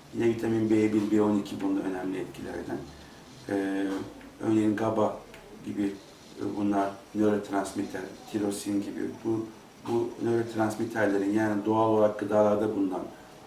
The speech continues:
vücudumuzun kendi salgıladığı bu amino asitler, proteinlerin, e, koca bir bardak dolusu tüketseniz çok ciddi etkileri yaratmayacak olan bu vücudumuzun ve gıdaların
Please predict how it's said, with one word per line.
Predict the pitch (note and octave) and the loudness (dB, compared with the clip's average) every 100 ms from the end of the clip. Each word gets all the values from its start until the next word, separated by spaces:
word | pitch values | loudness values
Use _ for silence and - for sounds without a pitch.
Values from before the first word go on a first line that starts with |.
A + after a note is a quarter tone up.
| - | -8
vücudumuzun | G#2+ A2 A2+ A2 A#2 | -2 0 0 0 -2
kendi | G#2+ A2 A2+ | -2 -2 -2
salgıladığı | - A2+ G#2 G2 G#2 G2+ G#2+ | -2 0 0 2 0 0 -2
bu | D#3+ D3 - - - - | 0 -2 -4 -16 -16 -4
amino | G#2+ A2 G#2 | 2 4 2
asitler, | G2 - - G#2+ G2+ - - - - | 0 -4 -6 -2 -2 -4 -16 -18 -4
proteinlerin, | A2 G#2+ A2 G#2+ G#2+ G2 F#2 - - - - - - - - | -2 0 2 2 2 2 -2 -4 -10 -18 -18 -16 -16 -16 -8
e, | G#2+ G2+ G2 G2 G2+ - - - - - - | 0 2 4 2 -2 -8 -14 -16 -18 -14 -6
koca | A#2+ A2+ A#2+ A2 | -2 0 0 0
bir | |
bardak | A2+ A2+ A2+ A2+ - | 2 4 2 0 0
dolusu | A2 G#2+ G#2+ G2+ | -2 -2 -6 -8
tüketseniz | - G#2+ G#2 A2 G#2+ G2+ - | -4 -4 -2 0 0 -2 -4
çok | A2+ - | -4 -4
ciddi | - G#2+ A#2 A2+ | -12 -8 -2 0
etkileri | A2+ G#2+ A2 G#2+ G#2 | 2 0 -2 0 2
yaratmayacak | G#2+ A2+ - G#2 G2 G2 F#2+ | 2 0 -2 -2 -2 -2 -4
olan | G2 F#2+ - - - - - | -4 -4 -6 -12 -20 -20 -8
bu | G#2+ G#2+ G#2 | -2 0 0
vücudumuzun | G#2 G#2+ G#2+ G#2+ G#2+ G#2+ G#2 - - - | -2 0 2 2 2 0 -2 -14 -16 -8
ve | F#2+ A2 | -6 -4
gıdaların | G#2+ G#2 G#2 G#2+ G#2+ | 0 2 4 2 2